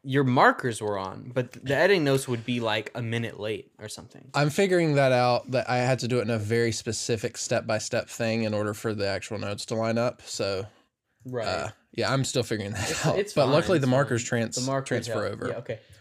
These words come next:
Speaker 1: Um, camera cutout, fifty, around fifty minutes. Let's look for that one. Fifty
Speaker 2: Okay.
Speaker 1: minutes and
Speaker 2: Recycling content here on the Bozies. Just kidding, but I actually wanna see this. Um,
Speaker 1: Well, yeah, yeah. It's here. Wait.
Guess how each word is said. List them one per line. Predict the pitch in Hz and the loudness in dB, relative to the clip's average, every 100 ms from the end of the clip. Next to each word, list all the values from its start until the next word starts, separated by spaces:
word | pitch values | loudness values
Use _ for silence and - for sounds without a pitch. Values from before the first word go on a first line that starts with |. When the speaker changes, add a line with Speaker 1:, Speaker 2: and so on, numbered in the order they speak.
| _ | _
Speaker 1:
Um, | 143 143 139 | -8 -6 -6
camera | 165 160 160 | -8 -8 -8
cutout, | 165 156 151 143 139 131 - _ - - _ | -6 -2 -2 0 -2 -4 -8 _ -20 -20 _
fifty, | - 151 135 127 120 | -6 -4 -2 -4 -4
around | 123 113 113 | -2 -4 -6
fifty | 110 117 - 107 | -8 -10 -10 -12
minutes. | 92 76 - - | -10 -12 -12 -14
Let's | - | -14
look | - - | -14 -16
for | - | -16
that | 82 78 | -14 -14
one. | 85 87 - _ _ _ _ _ _ _ _ _ _ _ _ _ _ _ _ _ _ _ _ _ _ _ _ _ _ _ _ _ _ _ _ | -16 -20 -20 _ _ _ _ _ _ _ _ _ _ _ _ _ _ _ _ _ _ _ _ _ _ _ _ _ _ _ _ _ _ _ _
Fifty | 143 143 | -10 -8
Speaker 2:
Okay. | 170 123 139 131 107 95 | -2 2 4 4 2 -2
Speaker 1:
minutes | - - - | -6 -12 -18
and | - - - | -20 -20 -4
Speaker 2:
Recycling | 139 156 208 175 147 113 | -2 2 2 2 0 0
content | 151 202 185 120 113 | 0 0 0 -2 0
here | 123 | 0
on | 117 | 0
the | 110 | -2
Bozies. | 107 110 120 123 - | -2 -2 -4 -6 -8
Just | 120 | -8
kidding, | - 95 101 | -6 -6 -4
but | 101 | -6
I | |
actually | 101 - | -6 -10
wanna | 95 | -10
see | - - | -10 -10
this. | 127 - _ _ - | -10 -14 _ _ -2
Um, | 120 117 104 - | 0 0 -4 -6
Speaker 1:
Well, | 175 | -2
yeah, | 196 170 | 4 6
yeah. | 131 113 101 | 6 2 0
It's | 101 - - - | -4 -6 -10 -12
here. | - 117 | -12 -10
Wait. | 92 55 | -10 -12